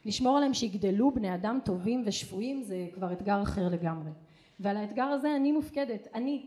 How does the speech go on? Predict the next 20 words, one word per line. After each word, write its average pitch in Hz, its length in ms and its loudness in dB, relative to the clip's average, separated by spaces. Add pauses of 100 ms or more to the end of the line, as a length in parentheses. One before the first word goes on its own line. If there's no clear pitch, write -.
(120)
אישה 262 320 -2
שאוהבת 247 400 -2
רגליות 214 520 -2
תות 240 260 -6
וגאה 185 300 -2
בזה, 214 300 -6 (920)
אני 277 340 10 (440)
מוניתי 254 360 2
לשמור 262 360 4
על 254 60 6
בריאות 269 300 2
הנפש 294 360 0
של 262 120 -2
שלושה 254 380 0
יצורים 277 360 4
אחרים. 262 380 4
מה 226 140 2
לעזאזל 247 480 2
חשבתי 226 460 -4
לעצמי? 180 400 -4